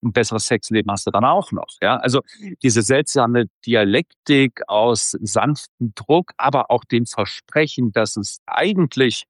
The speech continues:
wenn wir uns nur daran halten und uns dem unterwerfen, diesem Diktat,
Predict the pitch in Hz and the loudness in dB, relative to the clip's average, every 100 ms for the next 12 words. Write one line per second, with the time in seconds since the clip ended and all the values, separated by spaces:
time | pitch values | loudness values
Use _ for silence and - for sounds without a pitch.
0 | _ - _ - 147 147 120 120 - 123 | _ -20 _ -4 0 2 2 0 -2 0
1 | 101 90 87 - 147 185 - 117 104 98 | 0 0 -4 -2 -2 -2 -4 -4 -4 -4
2 | 85 - 107 101 107 92 92 104 156 117 | -6 -2 -2 -2 -6 -2 0 0 0 -4
3 | 110 107 107 - - 107 | -6 -4 -6 -6 -2 -2